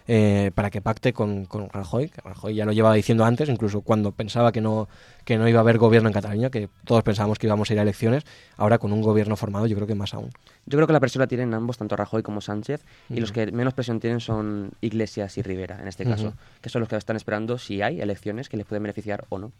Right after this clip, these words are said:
Speaker 1: Ujú. Sobre todo, eh, yo creo que Podemos,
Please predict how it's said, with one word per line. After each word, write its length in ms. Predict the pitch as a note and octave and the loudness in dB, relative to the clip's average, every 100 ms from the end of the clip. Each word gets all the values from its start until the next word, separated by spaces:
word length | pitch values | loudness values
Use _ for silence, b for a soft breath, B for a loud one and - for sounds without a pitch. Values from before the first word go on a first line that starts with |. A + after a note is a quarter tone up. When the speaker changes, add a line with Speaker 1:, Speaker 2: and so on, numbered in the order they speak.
| _ | _
Speaker 1:
Ujú. 220 | A#2+ A2+ A2 | -6 -4 -4
Sobre 280 | - G#2 F#2+ | -2 -2 0
todo, 380 | A2 A2+ B2 | 2 4 4
eh, 140 | A2 G#2 | 4 2
yo 100 | G#2 | 0
creo 120 | A2 | 0
que 240 | G#2 G#2 | -2 -6
Podemos, 500 | F#2 G2+ A2 A2+ C3 | -4 0 0 0 -4